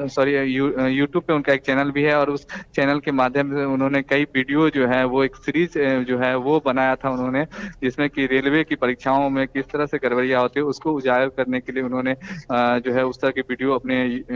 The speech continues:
YouTube, अ, चैनल पे उन-, वो लगातार डाल रहे थे। तो इससे निश्चित रूप से प्रशासन जो एफ़आईआर किया उसमें उन, उन, आरोप है प्रशासन का कि खान सर सहित कई जो टीचर हैं वो छात्रों को, अ, जो है उस, अ, जो है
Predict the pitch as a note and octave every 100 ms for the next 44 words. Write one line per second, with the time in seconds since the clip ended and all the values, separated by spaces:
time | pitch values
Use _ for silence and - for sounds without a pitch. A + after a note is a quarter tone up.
0 | A#2+ B2+ B2 C#3 C3+ B2+ B2 A#2 B2 B2+
1 | B2+ C3 B2+ B2+ A#2+ B2 A#2+ B2 A#2+ A#2+
2 | A#2 A#2+ C3 B2 A#2+ B2+ B2 B2+ E3 E3+
3 | - - - C#3 C3+ D#3 D#3+ D3+ - F3
4 | D#3 D3+ E3 D3+ D#3 - C3+ C#3 C3+ D3+
5 | D3+ C#3 C3 B2+ C#3 C#3 C3+ C3 C#3+ C#3
6 | C3 C3 C3 B2+ B2+ B2+ - B2+ B2 C#3+
7 | C3+ B2+ B2 B2 C3+ C3 C#3 C#3 C#3+ -
8 | - - E3 C#3+ C#3+ D3+ C#3+ C#3+ - -
9 | C3 B2+ C3+ C3 B2+ B2+ B2 D3 B2+ B2
10 | C3 D#3+ - C3+ B2 C#3+ C#3+ C3+ C3 -
11 | - - C3 B2+ B2 A#2+ B2+ A#2+ B2 B2+
12 | B2 - B2 B2+ A#2+ A#2+ B2 B2 B2 B2